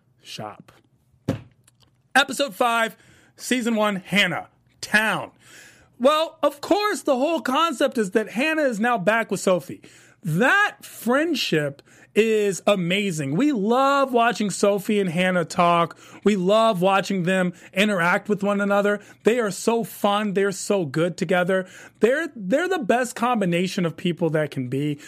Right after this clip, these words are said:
uh, because even Hannah in her, her depressed state where all she's doing is moping around and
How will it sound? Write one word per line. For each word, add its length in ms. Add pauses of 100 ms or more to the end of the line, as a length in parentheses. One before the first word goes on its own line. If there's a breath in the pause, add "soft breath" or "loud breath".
(180 loud breath)
uh, 260
because 640
even 300
Hannah 340
in 160
her, 320 (180 loud breath)
her 180
depressed 600
state 340
where 140
all 200
she's 220
doing 260
is 120
moping 360
around 460
and 100